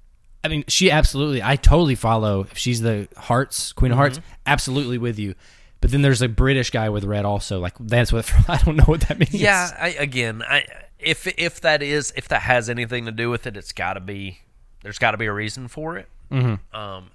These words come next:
Speaker 2: I like that idea. I would like for that to be right and for us to make sense or someone to make sense
Speaker 1: Okay.
Speaker 2: of it, but I don't know.
Speaker 1: I'm gonna put you on the spot here, okay?
Speaker 2: Mm-hmm.
Speaker 1: Her dress is red.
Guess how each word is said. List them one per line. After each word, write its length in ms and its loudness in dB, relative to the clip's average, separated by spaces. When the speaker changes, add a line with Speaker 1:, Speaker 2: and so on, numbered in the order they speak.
Speaker 2:
I 120 0
like 360 -4
that 160 0
idea. 480 -4
I 160 0
would 120 -8
like 280 -2
for 140 -12
that 160 2
to 60 -8
be 120 0
right 460 2
and 220 -10
for 200 -2
us 120 -6
to 60 -12
make 160 -4
sense 320 -8
or 60 -10
someone 280 -4
to 60 -8
make 140 -6
sense 220 -2
Speaker 1:
Okay. 80 4
Speaker 2:
of 120 -2
it, 120 -8
but 120 -10
I 80 -12
don't 140 -14
know. 160 -16
Speaker 1:
I'm 80 -2
gonna 120 4
put 200 8
you 40 0
on 60 0
the 40 -4
spot 260 -2
here, 220 -4
okay? 200 -6
Speaker 2:
Mm-hmm. 200 -8
Speaker 1:
Her 80 -4
dress 260 0
is 120 -4
red. 220 -4